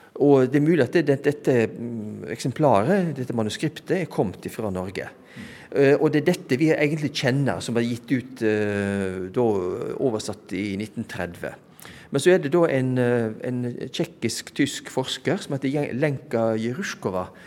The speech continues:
som da har gått gjennom alt som finnes av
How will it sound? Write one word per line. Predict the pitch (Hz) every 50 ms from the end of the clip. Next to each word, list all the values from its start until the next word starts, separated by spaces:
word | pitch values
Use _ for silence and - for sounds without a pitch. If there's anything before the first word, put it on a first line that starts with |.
| - - - -
som | - - 139 135
da | 151 175
har | 131 120 135 127 127 127
gått | - - 147 120 147 143 - - -
gjennom | - 131 135 147 160 165 160 143 117 110 110 101 - - - - - - - -
alt | 170 196 214 180 - - -
som | - - -
finnes | - - 180 143 113 101 -
av | - 123 117 117 -